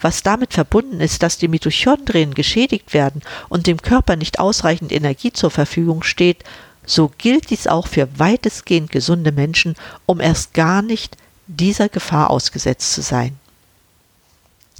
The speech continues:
Also werden bei der Logi-Methode Kohlenhydrate bewusst eingeschränkt, aber nicht verboten.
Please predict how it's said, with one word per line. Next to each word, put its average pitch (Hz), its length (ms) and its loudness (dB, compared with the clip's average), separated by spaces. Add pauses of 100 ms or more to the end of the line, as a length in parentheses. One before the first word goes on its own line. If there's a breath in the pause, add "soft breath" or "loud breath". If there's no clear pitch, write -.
Also 196 400 2
werden 175 240 2
bei 143 140 -2
der 139 120 -2
Logi-Methode 185 840 2 (480 loud breath)
Kohlenhydrate 247 880 2
bewusst 196 680 -2
eingeschränkt, 160 680 -2 (340 soft breath)
aber 185 220 2
nicht 214 240 -8
verboten. 165 520 0